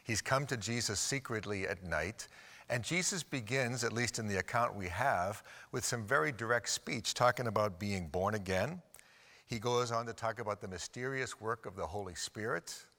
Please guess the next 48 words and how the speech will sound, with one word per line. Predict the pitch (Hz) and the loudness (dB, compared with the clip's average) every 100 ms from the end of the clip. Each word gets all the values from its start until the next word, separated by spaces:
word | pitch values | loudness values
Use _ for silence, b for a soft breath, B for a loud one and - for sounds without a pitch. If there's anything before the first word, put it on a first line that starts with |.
| - | -4
like | 92 87 | -4 -2
the | 90 | -6
wind | 82 101 110 120 | -2 -2 -2 -4
coming | - 110 107 | -2 0 0
and | 101 95 | -2 -2
going. | 92 95 110 123 110 | 0 2 0 -2 -4
You, | 95 98 120 | -2 -2 -2
you | 104 | -2
see | - 120 | 0 0
its | 110 123 | 0 -2
impact, | 120 - 127 135 - B B B | -2 6 8 8 2 B B B
but | 110 | -4
you | 101 | 0
don't | 107 120 | 0 0
see | - 117 | -2 -2
where | 104 101 | 0 0
it's | 95 | 0
coming | - 110 113 113 | 0 0 0 -2
or | 85 | -2
going | 85 104 95 | 0 0 -2
from. | - 117 120 156 151 B B B B | 0 4 4 2 -12 B B B B
Uh, | - 113 107 | 4 6 4
his | 113 123 | 4 2
own | 185 160 151 | 4 2 0
deity | 92 143 185 - 92 98 151 - - | -2 -4 -4 -4 -6 -6 -8 -14 -10
refers | 104 - 117 110 | -10 -4 -2 -2
to | 107 | -2
the | 107 | -4
fact | - 98 | 0 -2
that | 104 | -2
he's | 92 | -6
come | - 110 | -4 -2
down | 101 107 113 | 2 4 2
from | - 104 | -2 -4
the | 92 | -4
Father. | - 127 120 82 98 135 B B B B | 2 4 6 4 -2 -4 B B B B
He | 127 | -2
refers | 127 - 160 156 - | 0 2 4 4 0
to | 143 | -4
his | 120 | -4
sacrifice | - - 160 - 131 - 90 90 113 | -2 2 0 0 -4 -2 0 0 -4
by | - 104 | 0 0
referring | 98 98 - 123 120 107 | 2 -4 -4 -2 -2 -2
to | - | -4
the | 104 101 | -2 -2
Old | 120 135 - | 0 -2 -2
Testament | 123 - 113 95 | -4 -2 -6 -4
story | - 101 90 87 113 | -4 -2 -2 -2 -4